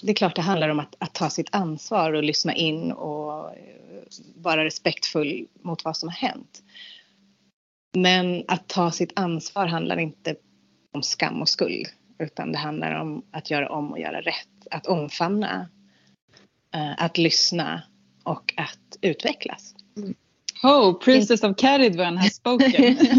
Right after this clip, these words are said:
Speaker 1: <laughs> Ja, det, det är inte farligt att prata om rasism.
Speaker 2: Nej.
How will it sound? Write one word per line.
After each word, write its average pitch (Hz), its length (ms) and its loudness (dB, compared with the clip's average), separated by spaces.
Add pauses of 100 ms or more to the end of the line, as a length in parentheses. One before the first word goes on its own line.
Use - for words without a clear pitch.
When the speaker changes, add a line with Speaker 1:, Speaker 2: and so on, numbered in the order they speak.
(640)
Speaker 1:
<laughs> 247 220 6
Ja, 185 440 4
det, 247 500 8
det 214 120 2
är 240 120 6
inte 240 300 2
farligt 202 960 -2
att - 180 -12
prata - 380 -8
om 80 100 -12
rasism. - 460 -18 (420)
Speaker 2:
Nej. 214 260 2